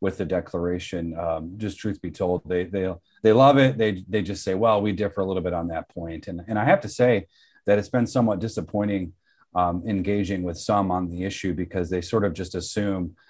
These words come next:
"Well, the priest told the guy, man with leprosy to go outside the camp in quarantine. Uh, therefore, the civil magistrate has that authority." So it's based on a couple of assumptions. One, it's assuming that this is primarily a health crisis,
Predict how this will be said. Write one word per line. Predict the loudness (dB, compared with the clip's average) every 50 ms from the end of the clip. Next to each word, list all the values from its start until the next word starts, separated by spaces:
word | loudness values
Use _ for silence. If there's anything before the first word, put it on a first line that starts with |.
| _ _ _ 2
"Well, | 6 6 6 6
the | 6 2
priest | 0 2 2 2 2 0 -2
told | 2 4 4 4 4 2
the | 0 -2 -2
guy, | -2 -2 0 2 2 2 2
man | 0 -2 -2 -2 -2
with | 0 2
leprosy | 2 2 2 0 -4 -4 -4 -4
to | -2 0
go | 2 4 4
outside | 4 4 2 0 0 0 0
the | -2 -2
camp | 0 2 4 4 4 2 -2 -6
in | -6 -4
quarantine. | -2 0 0 2 2 0 -2 -4 -4 -4 -4 -4 -6 -10 _ -20 _ _ _ _ -2 0
Uh, | 2 2 2
therefore, | 4 6 6 6 6 6 4 2 2 2 2 0
the | 0 -2 -4 -4
civil | -4 -4 -2 0 0 2
magistrate | 2 0 0 0 -2 -4 -6 -4 -2 -2 -2 -2
has | -4 -6 -6 -6 -4 -4
that | -4 -4
authority." | -4 -6 -6 -4 -2 0 0 0 0 -2 -4 -8 -10 _ _ _ _ -20 _ _ -2
So | 4 6 8 8
it's | 8 6 4
based | 4 4 4 4 4 2
on | 2 2 2
a | -2 -4 -2
couple | 0 2 2 2 2 0
of | 0 -2
assumptions. | -4 -4 -2 -2 -2 -2 -4 -4 -6 -4 -2 2
One, | 6 6 8 8 6 6
it's | 2 -2 -4
assuming | -6 -6 -2 2 6 6 8 8 6 4 0
that | 0 -2 -2
this | -4 -4 -4 -4
is | -8
primarily | -4 0 0 0 2 2 2 2 2 2 0 0
a | -2
health | 0 0 0 0 0 0 2
crisis, | 2 2 2 2 0 -2 -2 -2 -4 -6 -16